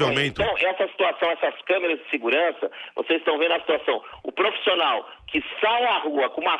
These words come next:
Speaker 1: faca, às vezes com colete, com trinta e oito, com revólver, sem vergonha de empresas aí, sem vergonha, o que que acontece? Esse tipo de situação, o policial morre. Deixa
Speaker 2: Exato.
Speaker 1: família, deixa filhos. Você
Speaker 2: Não, e
Speaker 1: entendeu?
Speaker 2: assim, ô, Manuel, essa aí, é, do co-, no, no,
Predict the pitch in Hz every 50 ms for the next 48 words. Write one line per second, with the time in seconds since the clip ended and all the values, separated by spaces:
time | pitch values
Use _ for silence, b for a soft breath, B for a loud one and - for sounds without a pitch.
0 | - - 160 147 135 139 139 135 165 175 - - 185 180 170 - 190 175 151 147
1 | 139 135 - - 151 151 - 190 202 202 - 175 170 - - 165 170 170 160 139
2 | 131 139 135 123 113 110 113 107 B B B B - - - - 208 214 214 185
3 | 175 165 151 135 135 143 139 131 127 123 139 143 135 - 147 143 139 131 135 127
4 | 120 135 131 131 131 127 - - 170 156 156 151 147 196 202 175 180 - - -
5 | - - - 165 160 147 - 135 123 120 - - - - 220 202 - - - -
6 | - - 190 185 - - 185 180 147 151 B B B B - - - 175 175 175
7 | - - 185 170 165 160 160 175 175 175 170 127 107 92 - - b b b b
8 | b _ - - - - - - 85 156 147 151 170 175 170 151 135 117 139 139
9 | - - 139 - - - 170 170 165 156 113 101 95 - - - - - - -
10 | - - 131 190 226 240 220 196 175 175 170 - - 170 170 170 170 156 156 160
11 | 151 147 156 165 180 175 151 151 151 135 - 156 143 147 156 175 180 - 139 135
12 | 135 135 131 127 127 127 120 135 - - - - 131 120 139 139 139 131 127 131
13 | 131 127 127 127 120 120 120 113